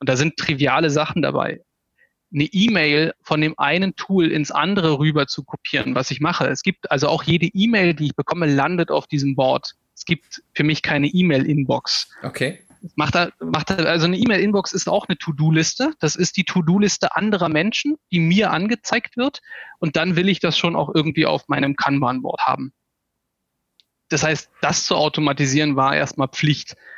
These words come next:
Speaker 1: Das ging gar nicht, dem, das eine vom anderen, das muss ja irgendwie kopiert werden, das ging nicht händisch. Dann kamen aber noch irgendwann andere Sachen dazu,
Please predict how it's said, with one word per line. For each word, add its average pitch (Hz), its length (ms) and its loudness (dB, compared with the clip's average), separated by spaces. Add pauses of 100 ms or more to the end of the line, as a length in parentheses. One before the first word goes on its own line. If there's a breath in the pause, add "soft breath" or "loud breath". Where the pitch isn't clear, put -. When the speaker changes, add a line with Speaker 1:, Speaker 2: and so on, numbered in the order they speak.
(180 loud breath)
Speaker 1:
Das - 240 -6
ging 156 220 2
gar 143 180 0
nicht, 143 200 -2
dem, 139 200 -2
das 135 140 -4
eine 143 260 0
vom 143 180 -2
anderen, 147 560 0
das - 160 -6
muss 147 140 2
ja 175 80 2
irgendwie 156 260 0
kopiert - 480 -2
werden, 143 220 2
das 139 140 -4
ging 131 200 -4
nicht 131 180 -2
händisch. 131 340 -6 (680 loud breath)
Dann 131 160 -2
kamen 151 320 0
aber 147 200 0
noch 143 200 -2
irgendwann 156 420 0
andere 156 380 0
Sachen 139 320 -2
dazu, 139 480 0